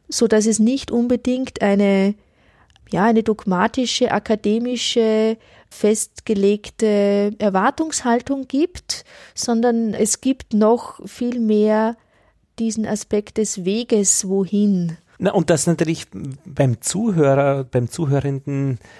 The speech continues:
Speaker 2: dann natürlich auch wirklich die Frage gestellt wird, warum höre ich Musik? Dass ich was Leichtes, Schönes höre, dass mir da ein bisschen besser geht und mi-, dass ich, dass ich ein bisschen schunkeln kann,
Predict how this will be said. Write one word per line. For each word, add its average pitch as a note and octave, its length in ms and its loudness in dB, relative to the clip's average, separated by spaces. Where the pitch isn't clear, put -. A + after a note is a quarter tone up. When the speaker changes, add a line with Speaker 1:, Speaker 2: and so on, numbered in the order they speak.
Speaker 2:
dann C#3 120 4
natürlich C#3 460 -2
auch - 160 -2
wirklich D3 240 -6
die E3 80 0
Frage B2 320 0
gestellt B2 320 -4
wird, A#2+ 120 -4
warum C3 340 2
höre B2+ 200 4
ich - 240 -4
Musik? C#3 480 -2
Dass A2+ 220 -4
ich A#2+ 140 -12
was A2+ 180 -4
Leichtes, A2+ 480 -2
Schönes A#2 520 -2
höre, A#2 240 4
dass - 280 -2
mir A2+ 100 2
da A2+ 100 2
ein G#2+ 40 -2
bisschen - 220 -10
besser - 280 -2
geht B2 160 -4
und G#2+ 140 0
mi-, B2 120 -4
dass A2 200 -4
ich, - 260 -6
dass - 180 -2
ich A2 80 0
ein - 40 -4
bisschen A2 160 -4
schunkeln B2 500 0
kann, C3 340 0